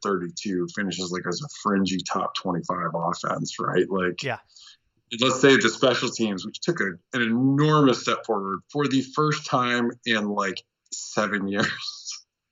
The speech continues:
Speaker 1: Like, Arizona had decent special teams for the first time since, like, like, Rich Rod's, like, third year.
Speaker 2: Yeah, like Nick
Speaker 1: <laughs>
Speaker 2: Foles. <laughs> You know,
Speaker 1: Yeah,
Speaker 2: like
Speaker 1: right. So, like, so,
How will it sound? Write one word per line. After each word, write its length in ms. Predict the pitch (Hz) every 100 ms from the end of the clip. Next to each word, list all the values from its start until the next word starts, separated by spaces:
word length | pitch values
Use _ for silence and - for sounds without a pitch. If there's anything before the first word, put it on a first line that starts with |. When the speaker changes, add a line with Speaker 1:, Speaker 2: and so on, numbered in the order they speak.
| _ -
Speaker 1:
Like, 260 | 147 - - - - 185
Arizona 440 | 170 185 196 170 160
had 160 | 165 -
decent 400 | 131 131 - -
special 400 | - 110 - 113
teams 400 | - 131 107 - - - -
for 120 | 226
the 120 | 349 -
first 260 | 220 214
time 300 | - 185 196
since, 320 | 180 175 156 143
like, 180 | 135 135 - _ _ _ _ _ _ _ _ - _
like, 180 | 127 123 -
Rich 320 | 104 127 -
Rod's, 380 | 123 120 117 113
like, 180 | - -
third 380 | - 110 101
year. 240 | 98 92 98 - - - -
Speaker 2:
Yeah, 160 | 151 110
like 160 | 156 151
Nick 240 | 175 190
Speaker 1:
<laughs> 40 | 175
Speaker 2:
Foles. 720 | 180 170 160 151 - - - 170 -
<laughs> 200 | 202 -
You 200 | 180 185
know, 180 | 170 -
Speaker 1:
Yeah, 60 | -
Speaker 2:
like 260 | - - -
Speaker 1:
right. 160 | 139 - - - - _ _ - 233
So, 440 | - 202 196 185 - - - -
like, 340 | 175 180 170 - _ _
so, 240 | - -